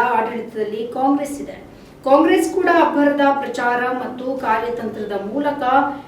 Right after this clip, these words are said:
ಹೆಚ್ಚಿನ ಸ್ಥಾನಗಳನ್ನ ಗಳಿಸುವ ತಂತ್ರಗಾರಿಕೆ ಮಾಡ್ತಾ ಇದೆ. ಇಂತಹ ಸಂದರ್ಭದಲ್ಲಿ ಗರಿಷ್ಠ ಸ್ಥಾನಗಳನ್ನ ಗೆದ್ದು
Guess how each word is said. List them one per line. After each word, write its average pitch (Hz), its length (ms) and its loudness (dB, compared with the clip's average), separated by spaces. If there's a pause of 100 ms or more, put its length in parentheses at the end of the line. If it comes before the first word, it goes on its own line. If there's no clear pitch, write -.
(120)
ಹೆಚ್ಚಿನ 320 420 4 (220)
ಸ್ಥಾನಗಳನ್ನ 277 680 2 (220)
ಗಳಿಸುವ 226 420 -2 (200)
ತಂತ್ರಗಾರಿಕೆ 214 680 -6
ಮಾಡ್ತಾ 180 360 -8
ಇದೆ. 165 220 -12 (460)
ಇಂತಹ 233 300 -6
ಸಂದರ್ಭದಲ್ಲಿ 277 680 2
ಗರಿಷ್ಠ 285 500 -2 (140)
ಸ್ಥಾನಗಳನ್ನ 269 720 -2 (240)
ಗೆದ್ದು 269 340 0